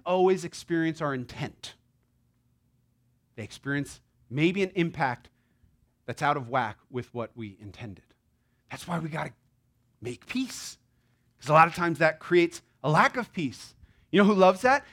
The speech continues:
The enemy loves that. He loves to step into that and say, "Yeah, they don't care about you.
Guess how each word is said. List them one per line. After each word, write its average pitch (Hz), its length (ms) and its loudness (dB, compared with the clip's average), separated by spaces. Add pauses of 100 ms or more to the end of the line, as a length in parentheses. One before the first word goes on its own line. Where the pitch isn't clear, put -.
The 170 120 4
enemy 311 260 6
loves 202 280 2
that. 139 180 0
He 147 60 -2
loves 233 180 6
to - 40 -14
step 226 220 2
into 262 180 -4
that 202 300 6 (160)
and 175 140 2
say, 131 240 -6
"Yeah, 139 500 -4 (320)
they 170 140 -6
don't 123 200 -8
care 139 300 -8
about 123 360 -4
you. 135 200 -8